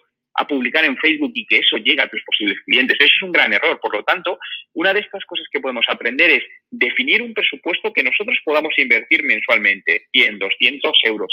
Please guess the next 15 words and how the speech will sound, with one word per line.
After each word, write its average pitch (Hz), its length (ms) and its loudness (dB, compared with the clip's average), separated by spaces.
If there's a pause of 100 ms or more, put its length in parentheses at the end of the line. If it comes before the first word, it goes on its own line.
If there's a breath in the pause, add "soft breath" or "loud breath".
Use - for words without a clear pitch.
(100)
lo 131 240 -4
que - 180 -6
sea. 104 200 2 (360 loud breath)
Y 151 100 -2
a 160 60 -2
partir 165 360 -2
de 214 80 2
ahí, 175 340 0 (300)
generar 165 320 2
un 170 100 -8
contenido 208 640 -4
e 165 80 -2
impulsarlo 160 720 -2
para 143 300 2
asegurarnos 143 680 2